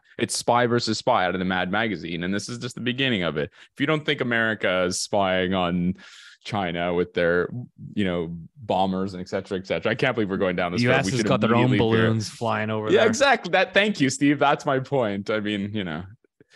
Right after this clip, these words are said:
Speaker 1: I think the more, I think what's amazing is that no one's talking about the, basically the worst environmental disaster in American history. I mean, talk about being distracted.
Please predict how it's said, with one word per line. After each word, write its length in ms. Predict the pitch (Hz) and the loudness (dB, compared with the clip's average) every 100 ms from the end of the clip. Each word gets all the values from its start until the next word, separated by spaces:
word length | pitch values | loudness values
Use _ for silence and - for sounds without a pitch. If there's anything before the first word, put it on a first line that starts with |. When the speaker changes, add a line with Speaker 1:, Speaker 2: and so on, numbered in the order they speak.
| - - | -10 -2
Speaker 1:
I 100 | 156 | 0
think 160 | 294 | 2
the 60 | 185 | 4
more, 220 | 165 208 | 6 6
I 60 | - | 4
think 140 | 349 | 4
what's 120 | 147 | 4
amazing 360 | 143 143 202 127 | 4 4 2 2
is 80 | 113 | 2
that 100 | 120 | 4
no 80 | 127 | 4
one's 160 | 123 | 4
talking 280 | 131 120 123 | 2 2 4
about 200 | 113 107 | 4 2
the, 380 | 107 104 101 92 | 2 4 4 2
basically 380 | 101 - 110 101 | 2 0 0 2
the 80 | |
worst 500 | 98 92 101 101 - | 2 2 2 2 0
environmental 640 | 104 101 98 98 95 95 98 | 0 2 2 2 0 0 -2
disaster 540 | 90 - 90 - 104 | -2 0 0 0 0
in 80 | 92 | 0
American 380 | 90 90 92 80 | 0 0 -2 -4
history. 520 | 98 - 62 67 - _ - - _ - | -4 -6 -6 -8 -10 _ -20 -20 _ -4
I 60 | |
mean, 120 | 98 | -2
talk 220 | 95 120 123 | 0 2 2
about 240 | 110 98 | 0 0
being 200 | 107 98 | 0 0
distracted. 720 | 92 - 101 131 - 82 - | -4 -2 -2 -4 -6 -12 -14